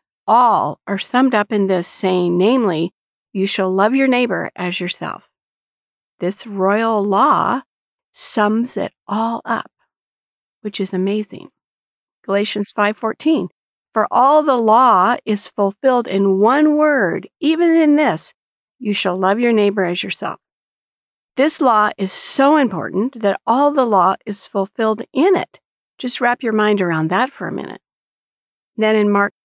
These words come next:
twelve thirty, "And you shall love the Lord your God with all your heart, with all your soul, with all your mind, and with all your strength. This is the first commandment.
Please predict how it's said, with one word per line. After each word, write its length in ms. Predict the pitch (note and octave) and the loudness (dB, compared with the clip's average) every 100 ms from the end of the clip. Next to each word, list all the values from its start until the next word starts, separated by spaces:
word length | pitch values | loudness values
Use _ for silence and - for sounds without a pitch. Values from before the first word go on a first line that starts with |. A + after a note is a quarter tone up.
| - | -20
twelve 360 | - A3+ G3+ | -6 -2 -2
thirty, 600 | - C4+ D#4+ A#3 G3 A#3 _ _ _ _ _ _ | -2 -2 0 -2 -6 -10 _ _ _ _ _ _
"And 220 | A3+ A3+ | -2 2
you 140 | A#3 D#4 | 4 4
shall 240 | - A#3+ | 2 0
love 320 | G#3+ A3+ C#4 | 2 2 2
the 80 | C#4+ | 0
Lord 280 | C4 A#3 G#3 | 2 0 0
your 120 | G3 | -2
God 240 | F#3 E3 - | 0 -2 -4
with 220 | - - _ _ | -12 -14 _ _
all 140 | A#3+ C#4 | 0 2
your 200 | C4+ A#3 | 2 2
heart, 340 | G#3+ G3 - _ - | 2 0 -2 _ -4
with 200 | F#3+ - - | -4 -4 -4
all 220 | G#3 B3+ | 0 2
your 160 | C#4+ | 2
soul, 560 | C#4+ - A#3 F#3+ F3 G#3+ | -2 0 2 2 0 -4
with 240 | - F#3+ - - | -4 -4 -6 -6
all 220 | F#3+ A#3+ | 0 2
your 160 | D4 D4 | 4 4
mind, 440 | C4+ A3 F#3+ F#3+ | 4 4 4 2
and 240 | G3 F#3+ F#3 | 2 0 0
with 160 | F#3 | 0
all 160 | F#3+ G#3+ | 0 2
your 180 | A#3+ B3 | 0 -2
strength. 540 | - - G#3+ F3 - _ _ _ _ _ | -6 -2 -2 -2 -6 _ _ _ _ _
This 420 | G3 B3 C#4 - - | 0 0 0 -6 -4
is 220 | A3 G#3 | -4 -2
the 120 | G#3 | -8
first 340 | F#3 G#3 G3+ - | -6 -4 -6 -6
commandment. 600 | G#3+ A#3+ C4+ F#3 - | -4 0 2 0 -2